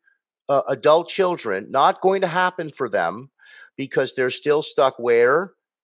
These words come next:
In childhood. You see, you can't move on if you're still stuck back there. You're in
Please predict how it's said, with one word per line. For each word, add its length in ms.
In 120
childhood. 600
You 120
see, 460
you 200
can't 280
move 220
on 460
if 200
you're 140
still 480
stuck 480
back 300
there. 360
You're 280
in 240